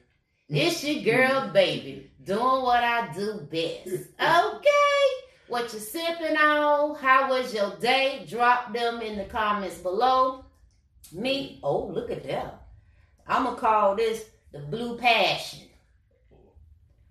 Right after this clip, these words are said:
Speaker 1: I can never say the word correctly. Um, blue Caraca, Caraca, Caraca, blue Caraca, and vodka with a splash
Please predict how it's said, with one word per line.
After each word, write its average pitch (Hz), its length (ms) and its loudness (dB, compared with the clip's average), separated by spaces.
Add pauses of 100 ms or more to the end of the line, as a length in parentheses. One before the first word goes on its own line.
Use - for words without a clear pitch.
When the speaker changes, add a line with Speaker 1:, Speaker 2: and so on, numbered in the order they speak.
(200)
Speaker 1:
I 196 140 0
can 214 140 -4
never 226 240 0
say 208 240 -4
the 180 80 -2
word 196 400 -2
correctly. 196 760 -4
Um, 170 520 -6
blue 214 600 -6 (580)
Caraca, 196 760 -2
Caraca, 214 720 -2 (340)
Caraca, 214 720 -2
blue 214 280 -4
Caraca, 214 680 -4 (480)
and 170 320 -4
vodka 214 640 0 (680)
with - 140 -12
a 147 60 -10
splash 523 1040 -2